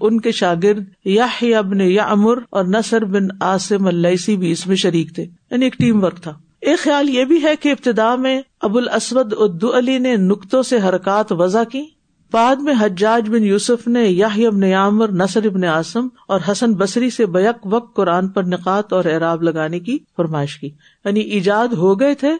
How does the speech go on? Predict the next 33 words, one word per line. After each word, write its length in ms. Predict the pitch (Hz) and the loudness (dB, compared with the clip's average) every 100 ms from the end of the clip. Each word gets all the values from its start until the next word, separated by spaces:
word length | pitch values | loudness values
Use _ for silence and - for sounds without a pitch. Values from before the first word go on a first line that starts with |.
| _ _ | _ _
لگائے 480 | 190 185 185 190 240 320 _ - | 0 0 2 2 0 -2 _ -8
انہوں 260 | 175 151 143 | -6 -4 -6
نے۔ 120 | 135 - _ _ _ | -10 -18 _ _ _
چنانچہ 340 | 240 247 254 294 | -2 0 0 -2
ان 180 | 277 311 | 0 0
علماء 420 | 277 269 240 240 254 | 0 0 2 2 2
نے 140 | 277 | 2
نقطوں 440 | 220 226 - - 220 | 2 0 -2 0 2
سمیت 480 | 233 196 196 202 - | 0 0 0 0 0
ان 160 | 220 | 0
حرکات 560 | 185 185 185 190 202 - | 0 0 0 -2 -2 -2
کو 100 | 214 | -2
متعارف 460 | 185 180 165 220 220 | -2 0 0 0 0
کرایا 320 | 180 175 180 | -2 0 -2
جو 160 | 175 - | -4 -6
آج 240 | 180 180 180 - - | -2 -2 -2 -8 -12
ضمہ، 480 | 165 190 190 196 190 190 | -2 0 2 0 -2 -2
فتحہ 260 | 190 190 190 | -6 -4 -4
اور 120 | 170 | -4
کسرہ 380 | 170 170 175 165 | -4 -4 -4 -4
کہلاتے 500 | 165 139 139 127 135 | -4 -6 -8 -12 -16
ہیں۔ 160 | 131 - _ _ _ _ - 226 | -18 -20 _ _ _ _ -8 -2
آیات 380 | 233 254 330 | 2 2 0
کی 100 | 330 | 0
تقسیم 500 | 339 277 - 285 320 | 0 -2 0 2 2
کے 120 | 302 269 | 0 0
لیے 240 | 277 302 240 208 | 0 0 0 0
ہر 160 | 311 | 0
آیت 380 | 269 262 277 - | 2 0 0 -2
کے 140 | 262 | -4
لیے 260 | 240 247 262 - | -2 0 0 0
علامت 600 | 190 190 202 220 269 269 | 0 0 0 0 -2 -4
اور 140 | 202 | -4